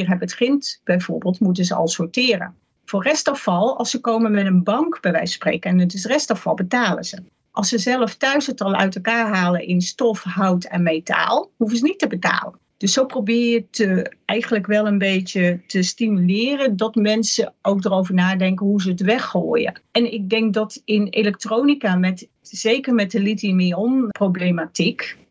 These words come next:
nu wordt het gewoon in één container gestouwd.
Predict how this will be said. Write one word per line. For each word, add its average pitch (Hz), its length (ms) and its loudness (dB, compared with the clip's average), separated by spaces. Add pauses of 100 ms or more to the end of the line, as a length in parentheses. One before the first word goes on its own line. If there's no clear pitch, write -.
nu 226 240 0
wordt 214 200 -2
het 190 120 -6
gewoon 185 260 2
in 175 120 0
één 180 220 0
container 226 560 0
gestouwd. - 800 -2